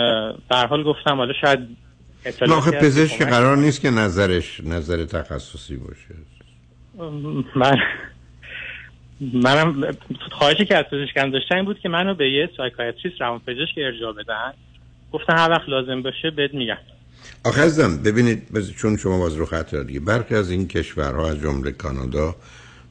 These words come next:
Speaker 2: با توجه به بیمه دولتی این حرفا رو شما می‌شنوید. علتش هم این است که متاسفانه برخی از اوقات سلامت بیمار رو،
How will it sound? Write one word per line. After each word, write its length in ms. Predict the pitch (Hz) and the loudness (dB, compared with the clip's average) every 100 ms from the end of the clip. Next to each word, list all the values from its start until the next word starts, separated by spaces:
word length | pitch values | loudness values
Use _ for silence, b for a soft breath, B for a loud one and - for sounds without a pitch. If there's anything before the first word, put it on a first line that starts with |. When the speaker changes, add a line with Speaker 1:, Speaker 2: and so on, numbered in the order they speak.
| - | -8
Speaker 2:
با 100 | - | -6
توجه 340 | - 87 73 | 2 2 4
به 160 | 80 78 | 2 2
بیمه 380 | 69 80 78 76 | 2 4 4 4
دولتی 480 | 78 71 69 - 95 | 4 4 2 2 2
این 100 | 82 | 2
حرفا 300 | 69 - 85 | 0 2 2
رو 100 | 90 | 2
شما 220 | - 82 | 2 4
می‌شنوید. 540 | 87 82 - 65 67 | 4 4 0 -2 -2
علتش 320 | 69 78 78 | -2 -2 0
هم 120 | 78 80 | 0 4
این 140 | 82 | 4
است 220 | 80 - | 4 0
که 200 | 82 78 - B B B B - | 0 0 -2 B B B B -4
متاسفانه 920 | 80 - 85 78 - 82 - 80 78 | -2 2 2 2 2 0 2 2 4
برخی 360 | 90 87 90 85 | 4 4 4 4
از 140 | 76 | 2
اوقات 240 | 69 73 78 | 2 0 0
سلامت 640 | - 73 73 69 85 - | 0 0 2 2 0 -2
بیمار 480 | 65 67 65 76 82 | -4 -2 0 2 2
رو، 160 | 67 | 0